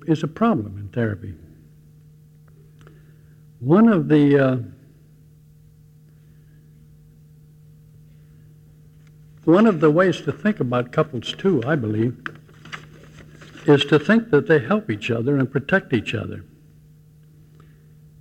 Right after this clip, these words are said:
The, uh, I'm talking now not about marriages in general necessarily, but the ones who come in with a problem. The, uh,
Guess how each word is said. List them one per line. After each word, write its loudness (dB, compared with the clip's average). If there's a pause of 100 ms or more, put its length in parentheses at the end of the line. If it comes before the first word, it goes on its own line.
(520)
The, 4
uh, -6 (1500)
I'm 2
talking 4
now 2
not 2
about 0
marriages 2
in 0
general 0
necessarily, -2
but -4
the 2
ones -2
who -2
come -2
in 2
with -2
a -4
problem. -4 (1700)
The, 2
uh, -2